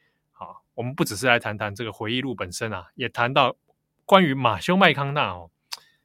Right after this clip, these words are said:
他除了出回忆录之外呢，现在他有另一个风声，就是，诶，可能，啊，要踏入政坛，啊，来参选啊，哦，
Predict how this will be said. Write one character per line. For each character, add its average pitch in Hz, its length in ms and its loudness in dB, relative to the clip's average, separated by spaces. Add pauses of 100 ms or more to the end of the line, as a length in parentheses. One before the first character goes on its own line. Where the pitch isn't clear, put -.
(140)
他 208 120 6
除 185 160 6
了 190 80 8
出 226 180 0
回 170 160 6
忆 214 60 4
录 196 120 2
之 185 180 -2
外 180 180 6
呢， 143 160 -2
现 185 260 2
在 160 160 6
他 151 140 2
有 113 100 2
另 147 180 -4
一 123 60 -4
个 117 80 -4
风 135 320 -4
声， 127 240 -4
就 117 180 -4
是， 104 300 -6 (360)
诶， 156 200 6
可 127 340 -2
能， 147 320 4 (280)
啊， 101 340 -4
要 127 200 2
踏 156 340 2
入 143 200 -4
政 127 380 -4
坛， 90 380 -10 (440)
啊， 95 140 -6
来 98 180 -4
参 160 400 4
选 110 440 -2
啊， - 180 -18 (200)
哦， 90 200 -16